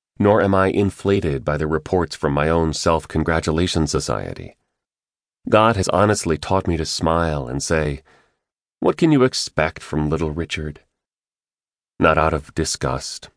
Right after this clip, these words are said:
or shame anymore, but only out of liberating and healing self-knowledge. Now I have little to prove and little to protect, and the wisdom of the Enneagram has been a major part of my journey toward inner freedom.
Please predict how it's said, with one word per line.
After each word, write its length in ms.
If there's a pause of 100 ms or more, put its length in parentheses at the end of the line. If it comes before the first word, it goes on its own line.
or 120
shame 360
anymore, 520 (340)
but 140
only 320
out 140
of 120
liberating 720
and 100
healing 420
self-knowledge. 1040 (1160)
Now 380
I 140
have 280
little 280
to 60
prove 600 (340)
and 160
little 300
to 60
protect, 600 (1000)
and 100
the 80
wisdom 400
of 80
the 120
Enneagram 600
has 140
been 180
a 80
major 400
part 300
of 60
my 120
journey 400
toward 320
inner 220
freedom. 500